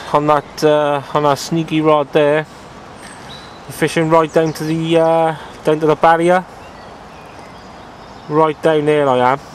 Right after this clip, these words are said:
right in that corner there, right off that tree. And, um, I've seen two shows down here this morning, that's why I thought I'd get the third rod out, like, you know, and, uh,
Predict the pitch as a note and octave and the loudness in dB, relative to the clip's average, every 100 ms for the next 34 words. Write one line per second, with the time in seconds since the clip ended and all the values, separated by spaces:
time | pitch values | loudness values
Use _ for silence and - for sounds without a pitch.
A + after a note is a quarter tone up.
0 | - C#3 D#3 D#3+ D#3+ D#3+ D3+ - D#3 C#3+ | -12 -2 0 0 0 -2 0 0 0 0
1 | C#3+ C#3 C3+ C#3 D3+ D3 - D3+ C#3 - | 0 2 2 2 0 -2 0 -2 -2 -4
2 | D3+ B2+ - - - - - - - - | -4 -4 -8 -20 -20 -20 -20 -20 -20 -20
3 | - - - C#3+ C3+ C#3+ C#3+ D3 D3 D3 | -20 -20 -10 0 0 0 0 0 2 2
4 | D3 C#3 - D#3+ C#3 F#3 D#3+ D3+ C#3+ C#3 | 0 -2 -2 -2 -2 -2 0 2 2 0
5 | C#3+ C3+ C#3 C3 - C3+ C#3 C#3+ C#3 D3+ | 0 2 2 0 0 0 2 0 0 -2
6 | C#3 D3 C#3+ C3+ C#3 B2+ - D3 C#3+ D3+ | -2 0 0 0 -2 -6 -2 0 2 2
7 | D3 C#3 C3+ B2 A2+ G#2+ A#2+ B2+ C#3+ C3 | 0 0 -2 0 -2 -2 0 2 2 0
8 | C3 C3 C3 B2+ | 0 2 4 2